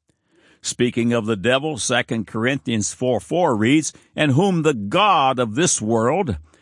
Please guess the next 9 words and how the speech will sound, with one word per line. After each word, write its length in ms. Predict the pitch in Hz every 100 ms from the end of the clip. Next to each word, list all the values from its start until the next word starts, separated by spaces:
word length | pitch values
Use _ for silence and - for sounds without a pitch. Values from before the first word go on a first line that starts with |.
| _
hath 240 | - 127 82
blinded 640 | 113 160 180 147 127 117
the 80 | 123
minds 480 | 147 185 170 131 113
of 160 | 104
them 180 | 123 120
which 240 | 123 -
believe 420 | 113 123 156 - 107
not, 320 | 107 131